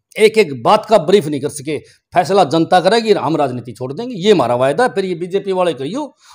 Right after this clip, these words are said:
हम कदे बोला नहीं कि अपने घर बैठ जाओ चुपचाप, और साबित कर सके तो सामने आलन छोड़नी पड़ेगी। कंडीशन धर के लिया, कौन सा मंत्री ने लिया हो, विधायक ने लिया हो, खट्टर साहब ने लिया, भाई साहब दुष्यंत ने लिया, और उनके जो मंत्री बैठे चश्मा लगाए दिल्ली में,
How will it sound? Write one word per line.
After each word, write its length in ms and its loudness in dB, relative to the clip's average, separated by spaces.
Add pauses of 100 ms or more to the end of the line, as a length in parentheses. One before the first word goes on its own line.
हम 140 2
कदे 240 2
बोला 280 0
नहीं 120 -2
कि 60 2
अपने 180 0
घर 180 -4
बैठ 160 -4
जाओ 160 -4
चुपचाप, 380 -6 (280)
और 80 0
साबित 400 -2
कर 120 2
सके 300 0
तो 360 -14
सामने 340 -2
आलन 160 2
छोड़नी 280 -6
पड़ेगी। 380 -4
कंडीशन 400 -10
धर 140 -10
के 120 -10
लिया, 340 -2
कौन 220 -8
सा 120 -4
मंत्री 320 -4
ने 160 0
लिया 160 0
हो, 100 2
विधायक 340 -2
ने 100 -2
लिया 200 -2
हो, 40 -2
खट्टर 440 -6
साहब 180 4
ने 80 4
लिया, 140 2
भाई 120 0
साहब 240 -6 (500)
दुष्यंत 440 4
ने 120 6
लिया, 400 4 (580)
और 120 2
उनके 240 0
जो 160 -4
मंत्री 360 -8
बैठे 280 -4
चश्मा 300 0
लगाए 300 2
दिल्ली 300 -2
में, 340 -6